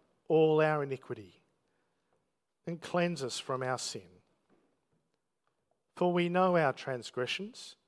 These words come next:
and our sin is always before us.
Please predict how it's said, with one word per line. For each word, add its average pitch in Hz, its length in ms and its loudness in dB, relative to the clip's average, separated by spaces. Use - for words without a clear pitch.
and 151 100 -2
our 156 120 4
sin 170 240 -6
is 165 120 -4
always 156 440 2
before 101 480 -8
us. - 340 -12